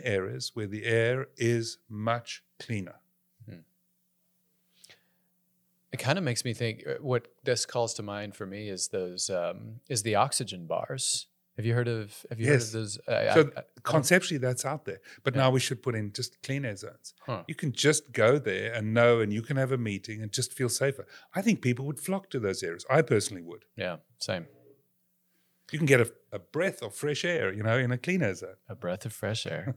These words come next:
Speaker 1: <laughs>
Speaker 2: What is, what is the best first step to moving forward for executives who have been considering this possibility but have not taken the leap?
Speaker 1: Start small. Okay.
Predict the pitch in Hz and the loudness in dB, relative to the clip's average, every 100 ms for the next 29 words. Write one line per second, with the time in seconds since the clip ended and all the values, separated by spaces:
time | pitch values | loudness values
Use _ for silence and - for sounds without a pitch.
0 | - 117 - - - - - - 123 165 | -8 -16 -14 -20 -20 -20 -8 6 8 10
1 | 156 131 110 - _ _ - 120 143 139 | 10 8 6 0 _ _ 2 4 6 6
2 | 120 113 98 95 - - - - 101 98 | 6 6 6 4 4 2 -4 -2 0 4
3 | - - 80 - - _ 226 170 - 120 | 4 4 0 -4 -12 _ -14 -4 0 0
4 | 101 92 90 - 85 85 82 101 90 - | 0 -4 -6 -4 -4 -4 -6 -4 -4 -4
5 | - 120 98 92 95 87 80 - 92 85 | -6 -2 -2 -2 -6 -6 -6 -6 -6 -8
6 | 87 90 90 87 117 - 113 90 85 82 | -10 -10 -8 -6 -4 -2 -2 -4 -8 -10
7 | - 78 73 - 80 78 78 78 - 78 | -6 -4 -4 -6 -6 -8 -8 -10 -10 -10
8 | 90 82 76 73 - 95 87 78 64 - | -10 -10 -10 -10 -10 -10 -10 -14 -14 -18
9 | _ _ _ _ _ _ _ _ - - | _ _ _ _ _ _ _ _ -20 -20
10 | _ - - _ _ _ - - 143 127 | _ -20 -20 _ _ _ -10 -2 0 2
11 | - 110 90 - _ _ _ _ _ _ | -2 -4 -10 -18 _ _ _ _ _ _
12 | _ _ _ _ - 107 - | _ _ _ _ -14 -10 -10